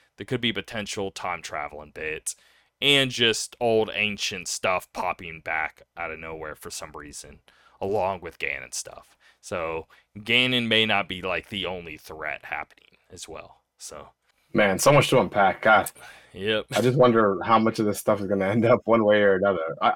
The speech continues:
Speaker 2: I just know that once it does come out and we start figuring all this stuff out, hopefully people, you know, don't do the crappy thing and start posting all this stuff, you know, keep it, uh, keep it low key, you know, so we can all experience it on our own.
Speaker 1: It's great. We're getting so much just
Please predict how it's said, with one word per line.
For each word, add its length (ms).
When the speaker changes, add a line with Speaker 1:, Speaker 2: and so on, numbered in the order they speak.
Speaker 2:
I 60
just 200
know 160
that 220
once 220
it 120
does 300
come 200
out 220
and 80
we 80
start 260
figuring 260
all 60
this 80
stuff 200
out, 300
hopefully 340
people, 540
you 80
know, 160
don't 240
do 360
the 120
crappy 380
thing 200
and 100
start 280
posting 380
all 180
this 180
stuff, 300
you 80
know, 300
keep 240
it, 140
uh, 260
keep 160
it 120
low 160
key, 240
you 140
know, 180
so 140
we 120
can 120
all 200
experience 420
it 100
on 160
our 160
own. 160
Speaker 1:
It's 280
great. 540
We're 140
getting 360
so 300
much 380
just 540